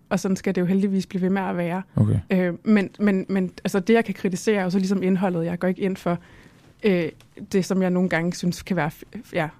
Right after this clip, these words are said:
Speaker 1: menneskefjendsk, øh, adfærd.
Speaker 2: Nej.
Speaker 1: Sådan ting. Ja.
Speaker 2: Okay. Øhm, hvad er det, I gerne vil have,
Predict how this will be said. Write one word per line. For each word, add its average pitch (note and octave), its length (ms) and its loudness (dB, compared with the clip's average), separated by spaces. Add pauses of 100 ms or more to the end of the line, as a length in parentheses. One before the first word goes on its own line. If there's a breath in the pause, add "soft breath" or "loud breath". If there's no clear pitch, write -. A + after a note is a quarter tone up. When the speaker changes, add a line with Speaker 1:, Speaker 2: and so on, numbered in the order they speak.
(160)
Speaker 1:
menneskefjendsk, F#3 800 -2 (160)
øh, E3 180 -6
adfærd. D#3 480 -6
Speaker 2:
Nej. B2 200 4 (100)
Speaker 1:
Sådan - 140 -16
ting. - 180 -16 (480)
Ja. - 40 -12 (160)
Speaker 2:
Okay. - 240 2 (380)
Øhm, G#2+ 1040 6 (1000)
hvad D#3+ 260 4
er C#3 160 4
det, E3 280 4
I B2 200 2
gerne C3 440 6
vil A2+ 200 6
have, B2+ 300 4